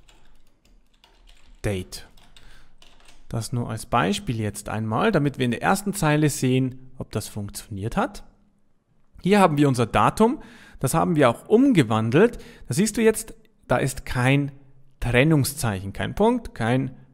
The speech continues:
Querstrich. Elfter zwölfter zweitausendsiebzehn. Das hat funktioniert.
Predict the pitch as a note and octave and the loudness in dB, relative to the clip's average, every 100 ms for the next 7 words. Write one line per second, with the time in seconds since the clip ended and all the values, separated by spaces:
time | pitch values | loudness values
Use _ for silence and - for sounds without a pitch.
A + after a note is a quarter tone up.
0 | _ - A2+ A2+ A2 - D#2 - - _ | _ -8 -4 -2 -4 -10 -16 -18 -20 _
1 | _ _ _ _ _ - G#3 G#3 G3 F3+ | _ _ _ _ _ 2 2 4 2 2
2 | - B2+ C3+ C3+ B2+ - - G#2+ F#2+ G2+ | 2 2 2 0 -2 -2 -4 -2 -2 -4
3 | - - A#2+ G#2+ - G#2 - - G2+ _ | -6 -8 -8 -8 -6 -6 -8 -12 -14 _
4 | _ _ - G3+ B3 A#3+ A3+ G3+ F#3+ E3 | _ _ 2 4 2 2 0 2 2 2
5 | A#2+ - | -2 -8